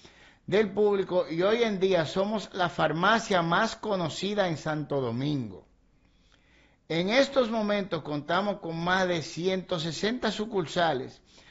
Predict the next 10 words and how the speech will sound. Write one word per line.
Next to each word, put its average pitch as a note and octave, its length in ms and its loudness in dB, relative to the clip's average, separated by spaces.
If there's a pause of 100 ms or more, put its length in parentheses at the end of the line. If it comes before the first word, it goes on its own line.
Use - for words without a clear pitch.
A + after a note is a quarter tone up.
(240)
ofreciendo E3+ 720 2
en G3+ 100 -2
cada G3+ 340 6
una G3+ 220 4
de E3 200 2
ellas C3+ 300 -2
gran F3+ 300 2
variedad F3 400 4
de E3 80 0
ofertas A3+ 640 0